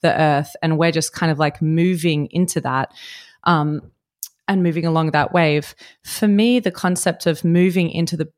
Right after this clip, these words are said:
new paradigm or representing the new paradigm is still maintaining being human, being grounded, my f-, enjoying the human experience, but operating in systems that support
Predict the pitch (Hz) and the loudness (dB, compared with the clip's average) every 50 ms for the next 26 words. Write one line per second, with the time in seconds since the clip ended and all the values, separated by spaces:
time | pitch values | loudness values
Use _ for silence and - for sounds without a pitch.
0 | _ 165 170 165 160 156 - - - - 180 196 202 196 180 165 156 151 147 151 | _ -2 0 0 0 -2 -4 -6 -2 0 2 2 2 2 2 2 2 2 0 -2
1 | 151 - - - 165 156 151 147 143 - - - 160 156 - - 151 135 170 190 | -4 -4 -4 -2 0 0 0 0 -2 -4 -2 -2 -2 -2 -2 -2 -2 -2 0 2
2 | 233 240 220 180 165 160 151 151 - - - 143 143 143 139 143 143 143 143 - | 2 2 2 2 2 0 0 -2 -2 -2 -2 0 0 0 0 -2 -2 -2 -4 -4
3 | 165 156 - - - - 220 233 233 240 226 202 202 180 170 165 165 165 - - | -6 -6 -8 -8 -4 -2 0 2 2 2 0 0 0 2 2 2 0 0 -2 -6
4 | - - 165 160 170 175 175 170 160 156 156 151 147 - - - - - _ _ | -4 -2 0 2 2 2 2 2 2 2 0 -2 -4 -6 -10 -14 -20 -20 _ _
5 | _ _ 170 170 170 165 156 147 147 - - - - 180 185 165 147 135 135 135 | _ _ 0 0 2 2 2 0 -2 -4 -4 0 2 2 4 4 2 2 0 -2
6 | 135 - 170 156 - - 160 160 156 151 147 147 151 147 147 156 160 160 143 147 | -2 -4 -8 -12 -6 -2 0 2 2 2 0 0 0 2 2 4 2 2 0 -2
7 | 135 135 131 151 160 151 147 147 - - - - - _ _ _ - 180 165 - | -4 -4 -4 -4 -4 -4 -4 -4 -6 -10 -16 -18 -20 _ _ _ -2 0 0 0
8 | - 165 156 160 175 190 185 175 165 151 156 151 - - 165 160 151 147 139 - | -2 -2 0 0 2 2 2 2 0 0 -2 -4 -2 -2 0 0 0 0 -2 -4
9 | - - - - - 175 175 160 151 143 135 - - - - - - - _ - | -6 -8 -4 0 2 2 4 4 2 0 -2 -4 -6 -10 -12 -16 -18 -8 _ -2
10 | 160 - - 175 - - 196 180 170 165 165 160 156 151 147 151 - - 175 170 | 0 0 0 0 2 2 2 2 2 2 2 2 2 2 0 -2 -2 -2 -2 -2
11 | - - - 156 147 147 147 - 151 143 - - - - 151 - - - 156 147 | -2 -2 0 0 0 0 -2 -2 -2 -2 -2 -4 -8 -10 -10 -8 -2 0 0 0
12 | 139 - | 0 -2